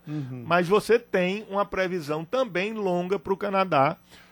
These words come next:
Speaker 2: porque o Canadá, diferente dos Estados Unidos, tem uma quantidade muito grande de tipo de vistos. Os Estados Unidos têm vários, vários tipos também, mas o Canadá tem muito mais.
Speaker 1: Uhum.
Speaker 2: Então, pra cada tipo de visto para o Canadá,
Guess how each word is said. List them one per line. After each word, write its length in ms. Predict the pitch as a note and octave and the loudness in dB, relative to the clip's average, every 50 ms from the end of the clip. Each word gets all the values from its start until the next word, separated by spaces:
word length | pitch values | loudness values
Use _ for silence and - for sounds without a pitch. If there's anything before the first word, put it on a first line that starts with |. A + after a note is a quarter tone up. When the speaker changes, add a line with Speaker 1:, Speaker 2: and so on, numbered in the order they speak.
| _ _ _ - | _ _ _ -8
Speaker 2:
porque 340 | A3+ A3+ G#3 - - F3+ | -6 -6 -6 -6 -6 -4
o 80 | D#3 D3+ | -4 -4
Canadá, 720 | D3 - G3 G3 G3+ F#3+ F3+ E3+ G3+ G#3+ A3+ B3 C4+ - - E3+ | -4 -2 -2 0 0 0 0 2 2 2 2 2 0 -2 -6 -8
diferente 440 | F#3+ F#3+ - F#3 E3+ E3 E3 E3 | -10 -6 -4 -2 -2 -2 -2 -6
dos 120 | - C3+ B2+ | -8 -12 -12
Estados 400 | C#3 B2+ - D3 C3+ C3 A#2 A2+ | -12 -10 -6 -4 -4 -4 -4 -6
Unidos, 420 | A#2+ B2 C#3 E3 E3+ E3+ D#3 - - _ | -8 -8 -8 -8 -8 -10 -12 -14 -12 _
tem 200 | - E3+ F3+ F#3 | -8 -6 -6 -6
uma 140 | F#3+ F#3 E3 | -6 -8 -8
quantidade 520 | - F3 F3 - D#3 C3+ C3+ C#3 D#3 D#3 | -8 -10 -10 -10 -6 -4 -2 -2 -2 -2
muito 600 | E3 D#3+ D#3+ F3 G#3 A#3+ C#4 D4+ D4 - - C4+ | -6 -8 -6 -4 -4 -2 -2 -4 -6 -6 -8 -4
grande 400 | G3+ F3+ F3+ F3+ F3+ F#3+ F3+ G3 | 0 2 2 2 2 2 0 -4
de 100 | E3+ G3+ | -6 -8
tipo 340 | F#3 - - F3 D#3+ - F3+ | -10 -8 -8 -8 -8 -8 -8
de 120 | E3+ F#3+ F#3+ | -10 -10 -8
vistos. 420 | C#3 B2 A2+ F#2+ - - - _ - - - _ _ _ _ E3 | -6 -6 -6 -8 -10 -14 -20 _ -20 -20 -20 _ _ _ _ -14
Os 100 | E3+ F#3 | -12 -10
Estados 340 | F#3+ - - F3 E3+ - | -8 -4 -4 -2 -2 -4
Unidos 220 | - E3 D#3+ D3+ - | -6 -10 -12 -14 -12
têm 220 | - G#3 G#3 G3+ | -10 -8 -8 -4
vários, 520 | D#3 D3+ D#3 E3+ E3+ F#3 F3 - - - - - | 0 2 2 2 2 0 -2 -6 -10 -16 -18 -6
vários 420 | A#2+ C3+ D#3+ F3+ E3+ D#3 - - | 0 2 2 2 2 -2 -6 -8
tipos 320 | - C3 C3 - - - - | -8 -8 -8 -8 -10 -10 -8
também, 360 | E3+ D#3+ D#3 D3 E3 F3+ F#3 | -8 -6 -4 -2 -2 -2 -2
mas 180 | F3+ F3+ F#3 F3+ | -2 -2 -2 -2
o 60 | F#3+ | -4
Canadá 540 | - F#3 F#3+ F#3+ F3 D3 C3+ C#3 D3+ E3 - | -4 -4 -2 -2 -2 -2 0 0 0 0 0
tem 180 | - - F#3+ | -2 -6 -8
muito 460 | F#3+ F3+ F3+ F#3 G#3 A3+ A3 - - D#3+ | -6 -4 -2 -2 -2 -2 -2 -4 -4 -4
mais. 260 | C3 A#2 G2 D#2 - - - _ _ D3+ | -4 -4 -6 -8 -12 -18 -20 _ _ -14
Speaker 1:
Uhum. 140 | D3+ C#3 G#2+ A2+ A#2 A#2 B2 - _ _ _ | -12 -12 -12 -14 -16 -18 -20 -20 _ _ _
Speaker 2:
Então, 360 | E3+ E3 - - G#3 A3+ A#3 | -20 -14 -8 -4 -4 -4 -4
pra 200 | - - G#3 G#3 | -2 -2 -2 -2
cada 400 | G3+ - B3 C4 D4+ D#4 D4 C4 | -2 0 0 2 2 2 2 0
tipo 320 | - - A3 G#3 - - F3 | -2 -2 -6 -8 -6 -6 -6
de 140 | D3+ D3+ C3+ | -4 -4 -4
visto 340 | A#2+ C#3+ D3 C#3 - C#3+ C3+ | -4 -6 -6 -6 -8 -14 -14
para 340 | - - D3+ D3 D3 C#3+ C#3 | -4 -2 0 2 2 0 -2
o 40 | |
Canadá, 640 | - - C3 B2 A#2+ A#2 A2+ B2+ D3+ E3+ F3+ E3+ | -6 -8 -6 -6 -6 -4 -2 0 0 2 0 0